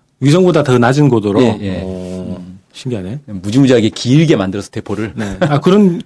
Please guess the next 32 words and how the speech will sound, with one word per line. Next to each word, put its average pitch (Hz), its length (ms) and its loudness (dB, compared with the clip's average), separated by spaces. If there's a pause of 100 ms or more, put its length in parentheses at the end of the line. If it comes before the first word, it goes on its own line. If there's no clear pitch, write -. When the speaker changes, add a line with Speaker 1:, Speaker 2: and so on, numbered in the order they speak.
Speaker 1:
저기 139 440 -2 (400)
발사하는 147 380 0
나라가 135 220 0
있어요? 127 320 -4
Speaker 2:
아, 139 120 0
미국에서, 156 500 2 (520)
어, 107 160 -10
과거에 160 340 2
몇 98 160 -8
차례 - 200 -10
했어요. 104 360 -10
Speaker 1:
음, 101 280 -14 (100)
Speaker 2:
음. 92 220 -18 (340)
Speaker 1:
그래요. 92 300 -14 (500)
Speaker 2:
뭐, 139 160 2
아무튼 127 240 0
그건 123 400 0
Speaker 1:
네. 120 100 -2
Speaker 2:
여담이고. 120 480 -2 (300)
Speaker 1:
네. 101 60 -10
Speaker 2:
어, 101 260 -6
보통은 226 380 4
이제 139 180 4
로켓에 131 320 2
실어서 147 320 -4
보내죠. 98 460 -6
Speaker 1:
음. 107 60 -14
Speaker 2:
그래서 95 200 -8
로켓이라는 196 640 0
게 185 80 2
뭐냐면은, 113 680 -2 (460)
이, 101 560 -8